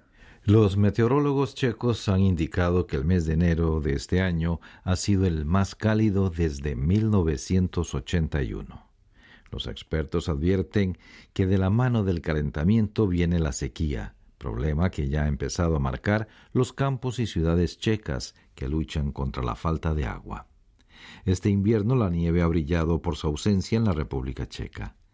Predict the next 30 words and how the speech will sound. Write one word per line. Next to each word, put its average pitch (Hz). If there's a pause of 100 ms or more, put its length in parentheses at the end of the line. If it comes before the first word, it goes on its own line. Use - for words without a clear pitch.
(440)
Además 101
de 127
los 127
problemas 104
inmediatos 85
para 69
el 67
sector 76
de 65
hostelería 73
de 71
montaña 82 (420)
y 87
de 78
los 76
deportes 80
invernales, 90 (320)
la 87
falta 127
de 92
nieve 98
es 92
una 87
mala 87
noticia 98 (240)
para 92
los 92
agricultores. 85 (460)
La 58
nieve, 82